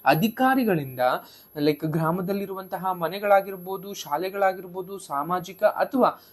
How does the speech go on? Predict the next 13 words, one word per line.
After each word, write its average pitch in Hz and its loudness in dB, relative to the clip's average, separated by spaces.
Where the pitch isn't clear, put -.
ಸಾಮುದಾಯಿಕವಾದಂತಹ 175 0
ಒಂದು 156 -8
ಕಟ್ಟಡಗಳಾಗಿರ್ಬೋದು, 180 0
ಮಾರುಕಟ್ಟೆಗಳಾಗಿರ್ಬೋದು, 165 -2
ಮಂಡಿಗಳಾಗಿರ್ಬೋದು, 165 -6
ಧಾರ್ಮಿಕ 139 -10
ಕ್ಷೇತ್ರಗಳಾಗಿರ್ಬೋದು, 165 -4
ಇಂಥ 196 -2
ಒಂದು 185 0
ಸಮುದಾಯದ 214 0
ಪ್ರದೇಶಗಳನ್ನ 175 -4
ವೀಕ್ಷಣೆ 202 -4
ಮಾಡುವಂಥದ್ದು, 143 -4